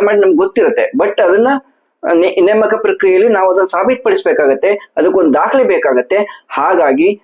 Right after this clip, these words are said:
ನೀವು ಹೈಸ್ಕೂಲು ಅಥವಾ ಕಾಲೇಜ್ನಲ್ಲಿ ಕಂಪ್ಯೂಟರ್ನ ಒಂದು ವಿಷಯವಾಗಿ ಓದಿರೋ ಬಗ್ಗೆ ಸರ್ಟಿಫಿಕೇಟ್ ಇರ್ಬೇಕು. ಇಲ್ಲ, ಇಲ್ಲ ಅಂದ್ರೆ ಯಾವ್ದಾದ್ರು, ಆ, ಡಿ-, ಆ, ಕಂಪ್ಯೂಟರ್ ವಿಷಯದಲ್ಲಿ, ಆ, ಡಿಪ್ಲೊಮೊ, ಡಿಗ್ರಿ, ಯಾವ್ದಾದ್ರು ಒಂದು ಸರ್ಟಿಫಿಕೇಟ್ ಅನ್ನ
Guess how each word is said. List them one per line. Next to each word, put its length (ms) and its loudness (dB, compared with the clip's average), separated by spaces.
ನೀವು 220 0
ಹೈಸ್ಕೂಲು 580 0
ಅಥವಾ 380 0
ಕಾಲೇಜ್ನಲ್ಲಿ 720 0
ಕಂಪ್ಯೂಟರ್ನ 760 0
ಒಂದು 200 2
ವಿಷಯವಾಗಿ 520 0
ಓದಿರೋ 520 0
ಬಗ್ಗೆ 360 -2
ಸರ್ಟಿಫಿಕೇಟ್ 580 -2
ಇರ್ಬೇಕು. 520 0
ಇಲ್ಲ, 300 2
ಇಲ್ಲ 220 2
ಅಂದ್ರೆ 600 0
ಯಾವ್ದಾದ್ರು, 580 0
ಆ, 140 0
ಡಿ-, 220 0
ಆ, 120 0
ಕಂಪ್ಯೂಟರ್ 560 0
ವಿಷಯದಲ್ಲಿ, 680 0
ಆ, 120 -2
ಡಿಪ್ಲೊಮೊ, 640 0
ಡಿಗ್ರಿ, 600 -4
ಯಾವ್ದಾದ್ರು 460 0
ಒಂದು 380 0
ಸರ್ಟಿಫಿಕೇಟ್ 580 -2
ಅನ್ನ 140 0